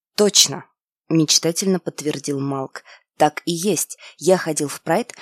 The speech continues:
на Спитлфилдсе. Очень интересный старый кабак на Хейнедж-стрит. Говорят»,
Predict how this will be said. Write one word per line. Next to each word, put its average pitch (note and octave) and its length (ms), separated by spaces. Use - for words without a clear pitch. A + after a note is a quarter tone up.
на D#3+ 120
Спитлфилдсе. - 1000
Очень G3 380
интересный F#3 560
старый E3 320
кабак D#3+ 560
на F3 120
Хейнедж-стрит. - 800
Говорят», E3 720